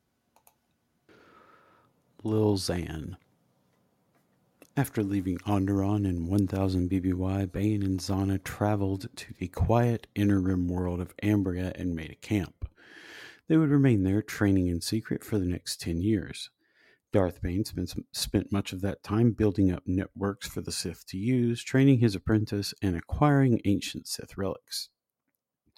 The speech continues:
Bane was able to afford this because the scrolls that they had discovered in the Brotherhood camp had belonged to Quartus, who had written a l-, long series of numbers in the margins.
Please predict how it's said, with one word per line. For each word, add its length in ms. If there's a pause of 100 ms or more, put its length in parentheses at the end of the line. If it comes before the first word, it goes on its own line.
(560)
Bane 200
was 140
able 220
to 160
afford 480
this 240
because 340
the 100
scrolls 480
that 160
they 100
had 100
discovered 420
in 80
the 80
Brotherhood 460
camp 380
had 200
belonged 300
to 80
Quartus, 540
who 120
had 160
written 240
a 60
l-, 280 (100)
long 380
series 360
of 80
numbers 360
in 140
the 60
margins. 580